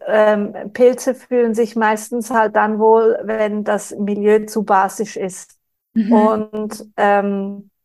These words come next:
Speaker 1: und da ist es eigentlich nur eine Frage von, das Milieu halt wieder in den sauren Bereich zu bringen. Also auf den ersten Moment hört sich basisch ja super an, ne? Ist ja gesund, weil man soll ja nicht zu viel Säure und lieber mehr Basen und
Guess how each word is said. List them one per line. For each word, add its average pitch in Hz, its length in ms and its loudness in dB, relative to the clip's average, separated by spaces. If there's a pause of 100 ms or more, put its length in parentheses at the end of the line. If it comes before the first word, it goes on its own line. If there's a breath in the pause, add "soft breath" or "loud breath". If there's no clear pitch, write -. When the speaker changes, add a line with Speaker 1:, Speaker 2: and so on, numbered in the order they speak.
(1300)
Speaker 1:
und 208 240 -2
da 214 200 2
ist 240 220 -2
es 233 140 -10
eigentlich 214 460 -4
nur 226 160 0
eine 240 140 -4
Frage 226 500 -2
von, 220 720 -2 (140)
das 214 200 -6
Milieu 226 400 2
halt 220 240 0
wieder 220 260 -2
in 202 80 -4
den 202 140 -4
sauren 214 400 0
Bereich 208 500 -4
zu 214 160 -12
bringen. 262 540 0
Also 220 280 -2 (100)
auf 214 120 -4
den 233 140 4
ersten 247 300 2
Moment 277 380 2
hört 262 200 2
sich 240 160 -8
basisch 233 380 0
ja 233 120 0
super 254 300 0
an, 254 240 2
ne? 240 160 -4
Ist 233 100 -14
ja 233 120 0
gesund, 240 500 -2
weil 220 220 0
man 214 160 -6
soll 214 280 -2
ja 214 120 -2
nicht 214 180 -8
zu 233 80 -12
viel 226 160 -6
Säure 240 320 2
und 233 200 -2
lieber 220 240 0
mehr 208 160 0
Basen 240 380 0
und 247 140 -12